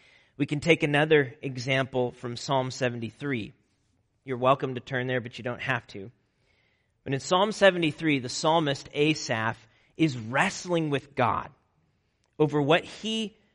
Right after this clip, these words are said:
what, what feels like an inconsistency between what he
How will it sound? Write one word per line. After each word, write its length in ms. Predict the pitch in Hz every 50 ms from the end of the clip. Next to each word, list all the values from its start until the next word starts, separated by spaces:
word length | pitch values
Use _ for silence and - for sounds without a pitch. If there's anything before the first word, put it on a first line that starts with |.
| _ -
what, 200 | - 170 - - -
what 180 | 170 175 160 -
feels 880 | - - - - 202 220 240 233 202 170 147 147 143 147 147 - - _ _ _ _ _ _ _ _
like 260 | - 156 170 156 - - 185
an 100 | 170 170 - _ -
inconsistency 1300 | 208 226 262 277 - - - 220 202 185 - - - 202 202 - - - 175 156 147 - - 143 135
between 640 | 131 113 131 - - 165 160 156 151 151 143 139 135 - _ _ _ _ _
what 160 | - 180 180
he 280 | 175 185 185 160 147